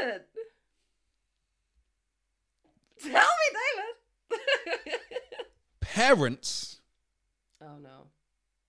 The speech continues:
Speaker 2: want their children under eighteen to be tattooed.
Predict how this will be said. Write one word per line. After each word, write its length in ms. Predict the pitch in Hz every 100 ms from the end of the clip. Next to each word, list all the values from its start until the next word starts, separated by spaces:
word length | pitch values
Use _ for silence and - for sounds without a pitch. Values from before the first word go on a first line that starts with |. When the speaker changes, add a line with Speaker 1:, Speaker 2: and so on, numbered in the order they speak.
| _ _
Speaker 2:
want 560 | - 127 151 202 226 -
their 240 | 143 151 147
children 640 | - 202 214 - 180 165 -
under 380 | 143 180 202 196 -
eighteen 760 | 165 - - 135 104 104 120 - _ _ _
to 120 | -
be 360 | 123 - 151 165
tattooed. 760 | - - 131 - 123 90 90